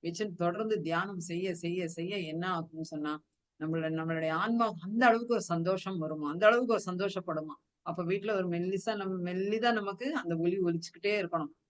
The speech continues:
மரங்கள், செடிகள், கொடிகள், விலங்குகள் இத்தனைக்கும் ஒரு சங்கீதம் தேவையின் போது மனிதனாகிய நமக்கு தேவையா இல்லையா? கண்டிப்பாக.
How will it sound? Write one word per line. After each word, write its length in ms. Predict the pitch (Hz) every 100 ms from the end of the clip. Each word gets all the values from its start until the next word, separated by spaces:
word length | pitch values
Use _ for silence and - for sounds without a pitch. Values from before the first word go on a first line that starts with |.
| -
மரங்கள், 380 | 156 175 208 202
செடிகள், 480 | 165 180 196 208 185
கொடிகள், 440 | 180 180 196 202
விலங்குகள் 520 | 170 180 214 202 214
இத்தனைக்கும் 760 | 196 - _ - 277 277 285 294
ஒரு 220 | 254 202
சங்கீதம் 500 | 185 185 185 214 202
தேவையின் 440 | 170 185 190 208 185
போது 240 | 180 185
மனிதனாகிய 680 | 170 170 202 202 180 170 170
நமக்கு 380 | 160 170 185 165
தேவையா 420 | 175 185 185 196 180
இல்லையா? 320 | 160 165 151
கண்டிப்பாக. 720 | 135 147 160 165 160 160 156